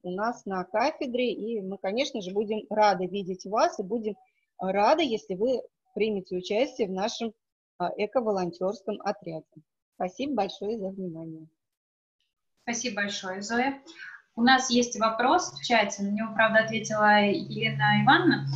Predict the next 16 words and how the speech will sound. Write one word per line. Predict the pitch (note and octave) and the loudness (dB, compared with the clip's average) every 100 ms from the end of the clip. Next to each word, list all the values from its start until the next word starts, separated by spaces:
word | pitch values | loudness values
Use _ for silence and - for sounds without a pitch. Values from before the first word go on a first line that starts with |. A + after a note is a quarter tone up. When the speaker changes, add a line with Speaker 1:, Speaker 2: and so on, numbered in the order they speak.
| - - - | -4 -8 2
Speaker 2:
но | A#3+ D4+ - | 6 6 4
я | A#3+ | 4
его | B3 B3 | 4 4
всё-таки | B3+ B3 - | 2 0 4
озвучу | G#3+ G#3+ B3 E4+ B3+ | 4 6 4 0 0
для | G3+ A3 A#3+ G#3 - - | 4 8 8 6 2 -2
тех | B3 A#3 | 0 0
слушателей, | - D#4+ - - G#3 | 0 -4 -4 -6 -4
которые | G3 G3 F#3 F#3+ | -2 0 0 0
не | F#3+ A#3+ | -2 -6
читают, | - G3+ G#3+ G#3+ | -6 0 0 0
например, | F#3+ - F#3 G3+ G3+ - | -12 -12 -8 -6 -6 -2
чат. | A#3 C4 - _ _ _ - - - - | 2 2 0 _ _ _ -20 -18 -18 0
А, | A3 A3+ A3 G#3 - - _ - _ _ - | 6 8 8 6 2 -16 _ -20 _ _ 0
такой | A#3+ C#4 C4+ | 2 6 4
вопрос. | B3+ G#3 D#3+ - - | 4 2 -2 -4 -14